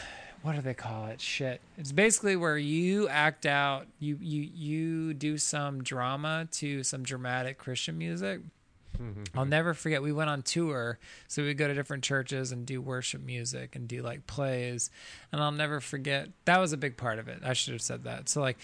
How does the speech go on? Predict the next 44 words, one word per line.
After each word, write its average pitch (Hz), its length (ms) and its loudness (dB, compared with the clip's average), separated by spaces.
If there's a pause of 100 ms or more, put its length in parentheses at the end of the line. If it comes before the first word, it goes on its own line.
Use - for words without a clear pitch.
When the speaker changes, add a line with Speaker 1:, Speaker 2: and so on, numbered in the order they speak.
(180)
Speaker 1:
we 165 100 4
would 165 140 2
go 165 140 6
to 156 80 4
different, 147 460 0
we 143 80 -2
would 147 100 -4
go, 156 160 0
we 156 120 -2
would, 156 80 2
like, 139 160 -2
tour 156 340 2
around 139 240 4
and 139 100 -2
go 139 60 0
to 131 60 -2
different 131 280 -2
churches, 127 720 -2
spread 131 360 0
the 123 60 -6
word, 120 480 -2
play 123 520 0 (680)
worship 131 340 2
music, 123 600 -2
and 123 140 -4
try 127 160 0
to, 120 100 -2 (340)
you 135 140 -4
know, 110 260 -4 (1000)
tell 123 180 2
people 113 260 4
Speaker 2:
Recruit. 90 300 0 (340)
Speaker 1:
Yeah, 135 240 6
tell 135 220 0
people 123 240 -2
about 123 160 -2
how 120 80 0
awesome 117 420 0
Speaker 2:
Right. 90 120 0
Speaker 1:
Master's - 300 -2
Commission 117 360 -6
is. 113 120 -6 (640)
And, 147 300 4
um, 139 560 0